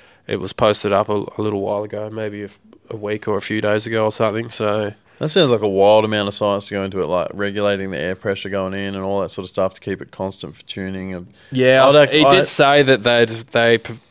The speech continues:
Speaker 1: they sort of got it perfected about five years ago. So
Speaker 2: Okay.
Speaker 1: they've been working on it. So
Speaker 2: That's wild.
Speaker 1: very, very cool.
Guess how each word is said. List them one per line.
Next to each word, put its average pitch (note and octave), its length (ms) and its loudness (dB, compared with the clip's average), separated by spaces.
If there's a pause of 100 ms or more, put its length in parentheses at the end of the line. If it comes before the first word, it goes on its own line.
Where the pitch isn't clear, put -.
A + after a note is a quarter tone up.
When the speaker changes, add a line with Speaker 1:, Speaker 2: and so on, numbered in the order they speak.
Speaker 1:
they A2+ 140 2
sort A#2+ 260 2
of A2+ 60 -2
got A#2 160 4
it - 80 -6
perfected A2+ 560 -2
about A2 280 -2
five G#2+ 360 0
years G#2+ 260 -6
ago. G#2 380 -10
So E3+ 160 -6
Speaker 2:
Okay. G#2 140 -2
Speaker 1:
they've G2+ 200 -8 (260)
been G#2+ 220 -8
working G#2+ 380 -10
on G2+ 180 -8
it. - 180 -14
So G2 380 -10 (220)
Speaker 2:
That's C3 180 -10
wild. G2 160 -2
Speaker 1:
very, A#2 440 6
very G#2 340 0
cool. A2+ 420 -4